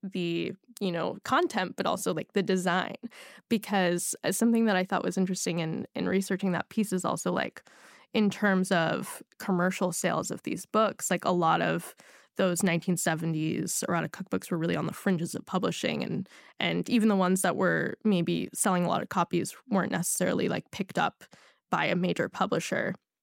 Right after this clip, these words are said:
because, and that within that kind of, like, allowed them to have more fun in the design. Um,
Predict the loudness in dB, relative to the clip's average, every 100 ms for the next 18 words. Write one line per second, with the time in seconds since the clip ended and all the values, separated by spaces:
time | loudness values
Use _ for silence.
0 | _ _ _ -14 0 2 2 0 0 2
1 | 2 2 0 _ -6 0 0 2 2 2
2 | -4 -4 -4 -2 -2 0 0 -2 -4 -4
3 | -2 -2 2 2 2 2 2 4 2 0
4 | 0 0 0 0 -2 -8 -18 -20 -20 _
5 | -2 2 2 2 -2 -4 -8